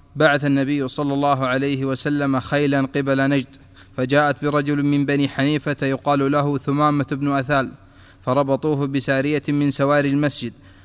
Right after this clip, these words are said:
فخرج إليه النبي صلى الله عليه وسلم فقال: 'أطلقوا ثمامة'، فانطلق إلى نخل، إلى نخل قريب من المسجد فاغتسل، ثم دخل المسجد فقال:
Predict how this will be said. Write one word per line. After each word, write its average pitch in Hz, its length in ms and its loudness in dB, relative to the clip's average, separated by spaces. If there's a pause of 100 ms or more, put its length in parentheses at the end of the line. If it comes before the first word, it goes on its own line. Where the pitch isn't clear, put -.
(260)
فخرج 147 400 0
إليه 147 340 2
النبي 143 420 2
صلى 139 240 -2
الله 139 340 2
عليه 139 380 0
وسلم 143 580 0
فقال: 143 540 2
'أطلقوا 143 600 -2
ثمامة'، 139 500 2 (840)
فانطلق 147 560 2
إلى 143 300 2
نخل، 143 540 -2 (440)
إلى 147 220 2
نخل 151 500 0
قريب 143 300 2
من 143 240 2
المسجد 147 520 0
فاغتسل، 143 640 -2
ثم 135 240 0
دخل 139 340 -2
المسجد 139 520 0
فقال: 139 420 0